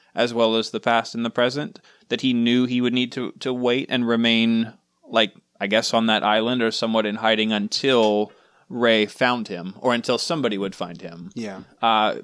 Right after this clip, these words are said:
Speaker 1: whether he has knowledge of what's coming next or not, I still think that when Yoda told him, "You, you shouldn't leave. If you wanna save your friends, you shouldn't leave," and he did anyway,
Speaker 2: Oh, yeah.
Speaker 1: that perhaps that's him kind of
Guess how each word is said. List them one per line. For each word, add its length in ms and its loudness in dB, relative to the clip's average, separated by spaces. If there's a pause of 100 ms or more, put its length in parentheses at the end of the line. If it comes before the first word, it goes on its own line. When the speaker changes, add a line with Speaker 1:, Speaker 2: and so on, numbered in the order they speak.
(400)
Speaker 1:
whether 260 0
he 160 -2
has 480 0
knowledge 420 2
of 120 -6
what's 220 -2
coming 320 -2
next 400 -2
or 60 -4
not, 480 2
I 100 0
still 240 -6
think 300 -6
that 260 0 (280)
when 260 -6
Yoda 360 2
told 220 0
him, 180 -2
"You, 180 -4
you 140 -4
shouldn't 400 -4
leave. 460 -4
If 120 -10
you 120 -2
wanna 180 2
save 240 0
your 80 2
friends, 300 -2
you 80 -4
shouldn't 320 -6
leave," 280 -2
and 100 -4
he 100 -6
did 240 -6
anyway, 580 -4
Speaker 2:
Oh, 60 -12
yeah. 220 -14 (280)
Speaker 1:
that 240 2
perhaps 640 0
that's 280 -4
him 320 -4
kind 260 -4
of 180 -6